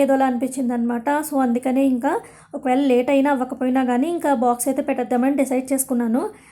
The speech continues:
అందులోనే నిన్న చిప్స్ ప్యాకెట్ పట్టుకొని వెళ్ళిందనమాట. So చాలా గట్టిగా ఆకలేసింది పాపం అనిపించింది. ఇంకా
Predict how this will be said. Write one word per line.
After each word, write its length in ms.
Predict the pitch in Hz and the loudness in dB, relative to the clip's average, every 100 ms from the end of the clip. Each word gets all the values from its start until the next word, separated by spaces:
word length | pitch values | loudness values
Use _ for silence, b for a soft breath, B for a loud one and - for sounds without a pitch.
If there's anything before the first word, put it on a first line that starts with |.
| B | B
అందులోనే 400 | 277 277 277 285 320 294 | 0 4 4 2 2 2
నిన్న 240 | 269 302 302 | 2 2 -2
చిప్స్ 200 | 302 - | -4 -2
ప్యాకెట్ 240 | 277 311 277 | -2 0 -4
పట్టుకొని 280 | 269 269 262 | -2 0 0
వెళ్ళిందనమాట. 560 | 247 240 240 233 226 285 311 | 2 0 0 0 -2 -2 0
So 80 | 285 269 339 339 | 2 2 0 -2
చాలా 220 | 240 254 269 | -2 0 -2
గట్టిగా 200 | 277 269 | -2 -2
ఆకలేసింది 500 | 262 254 254 262 254 254 | 0 -2 0 -2 -2 -2
పాపం 240 | 226 233 254 | -4 0 -2
అనిపించింది. 560 | 240 262 262 240 247 381 427 B B B - | -2 -4 -4 0 0 -2 -6 B B B -4
ఇంకా 120 | 262 | -2